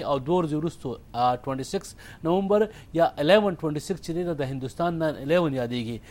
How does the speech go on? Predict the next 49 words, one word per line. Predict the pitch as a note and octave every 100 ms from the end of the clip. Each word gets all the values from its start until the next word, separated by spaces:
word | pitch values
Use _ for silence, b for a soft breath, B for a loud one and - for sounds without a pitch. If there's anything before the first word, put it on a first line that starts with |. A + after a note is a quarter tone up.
| B B
آه، | C#3+ D3
په | F3
دې، | E3+ A3 A3+ D#3 D3
په | F3
کال | F#3+ F#3+ F3
دوه | F3+
زره | F#3 F3+ - C#3+
نهه | D3+ F3+ F#3+ F#3
کې، | E3 F3+ F3+ B B -
م، | D3+ D#3
دوه | D3 F#3+
زره | F#3+
اتم | F3 G#3 G#3+
کې | - F#3+
په | F3
ممبئی | D#3+ D#3 D#3+ G3
کې | E3 D#3+
ترهګر | C#3 D3 D#3+
بریدونه | D3 D3 F#3 -
شوي، | G3+
په | E3+
دې | D#3 D3+
کې | D#3+ D3+ B B - F3
یو | G3 -
سل | F#3+ F#3+ -
شپېته | - - D#3+ G3+
نه | F#3
زیات | D3+ F3+ -
کسان | D#3 D3+
وژل | C3+ A#2+
شوي | - B2+
وو. | A2 B B -
د | D#3+ G3+
دغې | G3+ E3+
حملو | F3 F#3+ G3 -
تور | G3+
په | G3 D#3+
حافظ | C3 D3 D#3
سعید | - E3 F3+ D#3+
ګوند | C3+ F3 F3 - C#3+ C#3+
لشکر | - D3+ C3
طیبه | F#3 G#3 F#3
باندې، | E3+ D#3+ D#3 D3 B B -
باندې | C#3+ C#3
لګول | C3 C#3
شوي | C3 D3+
وو. | C3+ B2 B B -
پاکستان | D3 C#3+ D#3 G3
او | A3